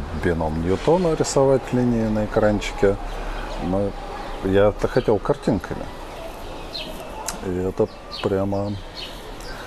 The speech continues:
прямо задача из задач. Вот. Этот экранчик, он ещё и вращать картинки умеет. Так что <laughs> нужно будет прямо... Ну, я покажу как-нибудь. Я покажу.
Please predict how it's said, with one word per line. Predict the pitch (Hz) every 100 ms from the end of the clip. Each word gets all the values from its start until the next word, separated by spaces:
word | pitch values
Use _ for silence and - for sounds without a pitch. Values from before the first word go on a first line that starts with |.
| -
прямо | - 101 101
задача | 107 101 95 -
из | 107
задач. | 98 107 87 80 - - - - - - -
Вот. | 90 80 76
Этот | 95 101 95
экранчик, | 98 104 98 - -
он | 95
ещё | 95 -
и | 98
вращать | 87 95 - 135 -
картинки | 95 - 98 90 -
умеет. | 87 87 82 73 - - - - - - - - - -
Так | 90
что | - - 90 90 82 - - -
<laughs> | - -
нужно | 123 110 107 107
будет | 98 - 98 - - - - - - -
прямо... | 92 87 92 87 85 - - - - - - - - -
Ну, | 175
я | 127
покажу | 123 - 110 95
как-нибудь. | 76 67 - 67 - - - - 87
Я | 80
покажу. | 85 - 78 76